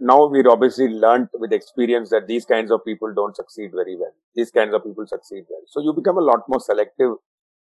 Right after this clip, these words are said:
with time. So now obviously we have a lot more rules. We have a form, you fill up, you do an interview, give some feedback. You have to go through some evaluation process. And fundamentally, I will need to invest money and invest time.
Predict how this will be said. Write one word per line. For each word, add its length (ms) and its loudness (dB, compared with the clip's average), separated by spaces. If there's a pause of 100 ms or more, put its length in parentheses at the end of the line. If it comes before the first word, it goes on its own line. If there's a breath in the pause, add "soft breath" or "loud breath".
(420)
with 240 2
time. 260 2 (560)
So 120 -4
now 200 8 (120)
obviously 400 8
we 100 8
have 160 10
a 40 10
lot 260 8
more 200 6
rules. 280 6
We 80 6
have 100 10
a 60 6
form, 520 2
you 180 -2
fill 200 0
up, 320 4
you 120 -4
do 160 2
an 80 -4
interview, 640 -6
give 120 -6
some 200 -8
feedback. 540 0 (440)
You 220 0
have 140 0
to 80 -6
go 160 -2
through 280 -2
some 140 -8
evaluation 500 -2
process. 640 -4 (520)
And 160 -4
fundamentally, 540 2
I 60 8
will 160 4
need 120 -2
to 80 2
invest 420 0
money 340 0
and 120 -2
invest 320 -4
time. 140 -10